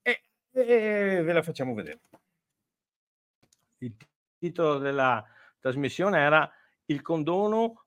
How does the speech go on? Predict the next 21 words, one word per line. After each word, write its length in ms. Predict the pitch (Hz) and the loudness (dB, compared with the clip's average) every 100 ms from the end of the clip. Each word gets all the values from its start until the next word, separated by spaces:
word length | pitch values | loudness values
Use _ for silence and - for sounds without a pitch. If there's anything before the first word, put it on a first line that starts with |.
| _ | _
dalle 180 | 104 110 | -8 -4
cartelle 800 | 180 180 104 101 107 147 - - | -4 -4 -6 -4 -2 -2 -4 -8
e 100 | 98 | -10
dai 140 | 139 | -6
debiti 600 | 127 90 90 85 113 117 _ _ | -4 -6 -8 -8 -6 -6 _ _
esiste 540 | 143 123 180 - 190 | -8 -4 -6 -4 -4
da 340 | 151 123 135 - _ _ | 0 0 0 -4 _ _
undici 380 | 170 165 123 185 | -6 -6 -6 -6
anni". 300 | 185 87 82 _ _ _ _ _ _ _ _ _ _ _ | -6 -10 -16 _ _ _ _ _ _ _ _ _ _ _
Non 280 | 156 180 170 | -4 -2 -2
servono 640 | - 196 196 151 127 107 | -4 -2 -2 -2 -2 -2
campagne 400 | - 113 110 113 | -4 -6 -2 -2
elettorali, 680 | 107 98 101 87 85 82 80 _ _ _ - | -2 -4 -6 -6 -6 -8 -14 _ _ _ -6
non 180 | 135 | -4
servono 480 | - 170 156 143 123 | 0 2 4 2 2
rottamazioni, 920 | 110 107 117 110 101 - 98 92 87 - - - - | 0 0 -2 -2 -6 -8 -8 -8 -10 -14 -20 -12 -2
non 160 | 139 | -2
servono 400 | - 139 139 123 | 4 4 4 2
stagli 340 | 110 110 104 104 | 2 2 2 -2
e 60 | |
stragi. 680 | 104 - 87 82 - - - | -10 -4 -2 -4 -6 -18 -20